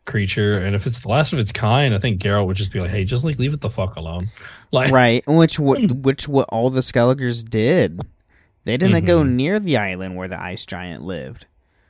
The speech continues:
Speaker 2: because they knew they would <laughs> die.
Speaker 1: Yeah, but then, of course, you know,
Speaker 2: Then you
Speaker 1: what's
Speaker 2: ha-,
Speaker 1: his
Speaker 2: you know,
Speaker 1: face has to
Speaker 2: Helmer had
Speaker 1: prove a
Speaker 2: a
Speaker 1: point.
Speaker 2: Yep.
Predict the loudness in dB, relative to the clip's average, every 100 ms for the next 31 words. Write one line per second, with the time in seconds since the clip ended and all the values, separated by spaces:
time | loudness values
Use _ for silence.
0 | _ _ _ _ -2 2 4 6 6 8
1 | 8 10 6 4 2 0 0 -10 -2 -2
2 | -2 -4 -8 _ _ _ -10 -8 -8 -8
3 | -10 -4 -2 -4 -4 -4 -4 -6 -4 -6
4 | -8 -16 -20 -20 _ _ -4 -2 -2 0
5 | -2 0 0 2 2 2 2 2 2 6
6 | 6 8 4 4 4 4 2 2 2 2
7 | 2